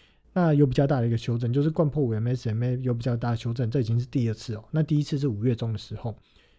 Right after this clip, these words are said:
所以未来在上行的一个空间哦可能有限，因为航运、货运这个价格再涨上去哦，到底买单的人哦买不买得下去哦，这其实是一个问题。那另外呢，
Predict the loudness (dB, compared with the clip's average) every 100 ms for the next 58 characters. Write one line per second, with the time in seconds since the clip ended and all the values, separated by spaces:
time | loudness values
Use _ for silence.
0 | _ 0 2 6 4 6 4 2 2 0
1 | 0 -2 -2 -2 0 -2 -2 -2 0 -2
2 | -2 -4 -4 -4 -2 -2 -2 -6 -20 -20
3 | -14 -2 0 0 -4 -20 -4 0 2 2
4 | 0 -2 2 4 4 2 0 0 0 0
5 | -2 -4 -4 -4 -4 -6 -6 -2 0 2
6 | 0 -6 _ _ _ -2 0 2 2 2
7 | 2 0 -4 -8 -4 0 2 2 -2 -4
8 | -4 -4 -6 -8 -4 -4 -2 -2 0 0
9 | 0 0 -4 -16 -20 -20 -10 -2 0 2
10 | 4 4 4